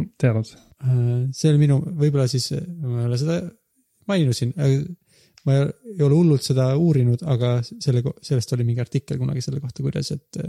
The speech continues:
Speaker 2: et uuriti, et mis siis neid seob, et kas on ikkagi, äh,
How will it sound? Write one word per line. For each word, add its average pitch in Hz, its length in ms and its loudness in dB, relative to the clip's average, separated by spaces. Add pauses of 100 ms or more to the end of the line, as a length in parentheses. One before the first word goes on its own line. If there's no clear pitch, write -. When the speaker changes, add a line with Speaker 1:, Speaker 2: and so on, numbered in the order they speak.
(560)
Speaker 2:
et 143 120 -2
uuriti, 135 360 2
et - 80 -2
mis 135 160 2
siis 123 120 0
neid 120 160 0
seob, 151 360 2
et 139 120 -6
kas - 200 -6
on 127 100 -2
ikkagi, 135 320 -6 (140)
äh, 139 480 -2